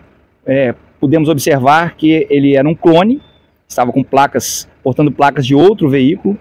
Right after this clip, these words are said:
da, com as mesmas características, e pudemos então localizar essa ocorrência de, de roubo e furto que aconteceu no dia vinte e seis de janeiro, na cidade do Rio de Janeiro. Diante da, das, das situações, diante do contexto,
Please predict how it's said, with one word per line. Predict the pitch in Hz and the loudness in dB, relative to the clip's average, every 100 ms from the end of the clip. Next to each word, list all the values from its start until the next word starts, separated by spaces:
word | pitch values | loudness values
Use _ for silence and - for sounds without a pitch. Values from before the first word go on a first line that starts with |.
| - | -6
da, | 104 107 98 | -2 -2 -2
com | - | -4
as | 117 | -2
mesmas | 110 151 139 - | 0 0 0 -2
características, | 123 127 - 135 175 - 190 - - _ _ _ _ | -2 -2 -2 0 0 -2 -6 -8 -12 _ _ _ _
e | 147 175 214 208 - - | -2 0 -2 -4 -12 -6
pudemos | 160 160 143 | -2 0 0
então | 151 156 175 | -2 0 0
localizar | 180 185 190 131 165 214 | 0 0 0 0 2 2
essa | 190 165 160 | 0 0 0
ocorrência | 160 160 135 139 160 151 | 0 2 0 0 -2 -2
de, | 139 131 | -2 0
de | 120 120 - 123 | 0 -2 -6 -4
roubo | 151 143 | 0 0
e | |
furto | - - 214 214 202 - _ _ | -2 -2 -2 -2 -8 -12 _ _
que | - | -6
aconteceu | 135 165 156 - | -4 -2 -2 -2
no | 165 | 0
dia | 156 | 0
vinte | 143 143 247 | 0 2 0
e | - | 0
seis | - 190 | 0 2
de | 180 | 2
janeiro, | 147 139 165 | 2 0 0
na | 175 | -2
cidade | - 147 160 170 | 0 0 0 0
do | |
Rio | 165 165 | 0 0
de | |
Janeiro. | 175 170 110 - _ _ _ _ _ _ _ _ _ _ - | 0 2 0 -2 _ _ _ _ _ _ _ _ _ _ -4
Diante | 120 165 - | 0 0 2
da, | 160 151 120 101 | 4 4 4 0
das, | 139 123 - - - | -2 -4 -4 -10 -8
das | 120 | -8
situações, | - 151 - 190 | -2 -2 0 -2
diante | 156 151 147 | -2 -2 -2
do | 147 | -2
contexto, | 170 160 160 185 - | -4 -2 0 0 -4